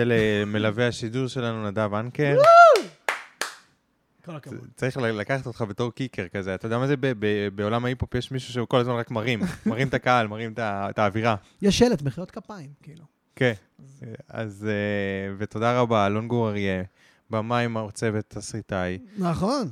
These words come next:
Speaker 1: תודה רבה שהקשבתם לעוד פרק בפודקאסט עד השעה רחבה של סינמטק הרצליה.
Speaker 2: תודה
Speaker 1: ות-
Speaker 2: לכם. היכנסו נא, רגע, אז היכנסו נא לדף הפייסבוק, מועדון הסרט המופרע.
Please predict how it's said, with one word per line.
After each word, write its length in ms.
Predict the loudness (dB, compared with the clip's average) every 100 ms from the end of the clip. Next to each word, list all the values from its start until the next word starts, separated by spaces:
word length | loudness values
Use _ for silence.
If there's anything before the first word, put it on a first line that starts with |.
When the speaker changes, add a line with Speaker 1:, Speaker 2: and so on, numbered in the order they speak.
| -8
Speaker 1:
תודה 280 | -4 0 2
רבה 120 | 0
שהקשבתם 720 | -2 -4 2 2 4 0 0 -2
לעוד 600 | -2 -2 -4 -8 -10 -10 -4
פרק 460 | -2 -2 -2 -6 -10
בפודקאסט 1120 | -2 -2 0 -4 -6 -6 -6 -6 -10 -16 -18 -14
עד 160 | -10 -8
השעה 260 | -8 -6 -6
רחבה 380 | -4 -4 -2 -4
של 160 | -6
סינמטק 540 | -8 -8 -8 -6 -6 -6
הרצליה. 540 | -8 -6 -4 -2 -2
Speaker 2:
תודה 180 | 0 0
Speaker 1:
ות- 60 |
Speaker 2:
לכם. 340 | -2 -4 -6 -6 -4
היכנסו 480 | 2 2 2 0 0 2
נא, 40 | 2 2
רגע, 240 | 2 2
אז 160 | 0 -2
היכנסו 400 | -6 -6 -4 -2
נא 80 | 0
לדף 280 | 0 0
הפייסבוק, 600 | -2 -2 -4 -2 -4 -4
מועדון 360 | -6 -4 -4 -6
הסרט 260 | -8 -8 -6
המופרע. 380 | -8 -8 -12